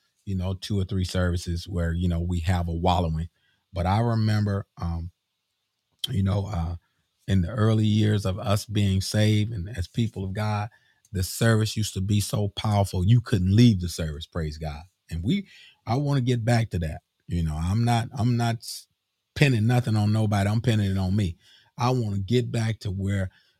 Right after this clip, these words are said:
we would just roll in the flow and be wet, praise God. <laughs> Oh, glory. And you know what? We wasn't worried about nobody looking at us. We wasn't worried about no clothes. We wasn't worried about what time we getting out of service,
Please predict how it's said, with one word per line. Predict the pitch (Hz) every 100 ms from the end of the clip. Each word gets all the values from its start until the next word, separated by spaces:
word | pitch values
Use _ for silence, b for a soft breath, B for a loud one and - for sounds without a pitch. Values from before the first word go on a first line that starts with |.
| -
we | 101 107
would | 101
just | 110 107
roll | 95 110 117 113
in | 110
the | 107
flow | - 117 107
and | 101
be | 110 107
wet, | 98 117 - -
praise | 98 90 78 78
God. | 80 76 98 - _ -
<laughs> | 110 113 95 - 143
Oh, | 127 117
glory. | 92 107 92 73 b b b b b -
And | 101
you | 120
know | 123 123
what? | 135 139 123 98
We | 127
wasn't | 123 120 120
worried | 120 117
about | 113 110
nobody | 110 107 95
looking | 92 120 165 170 165
at | 156
us. | 156 160 160 - _ _ _ _ 123
We | 117
wasn't | 117 110 110
worried | 107 98
about | 98 90
no | 90 87
clothes. | - 170 160 151 151 147 - _ _ _ -
We | 127
wasn't | 120 107 104
worried | 104 92
about | 90 90 90
what | 92
time | - 110 104
we | 104 101
getting | 95 92
out | 87
of | 90
service, | - 156 151 151 147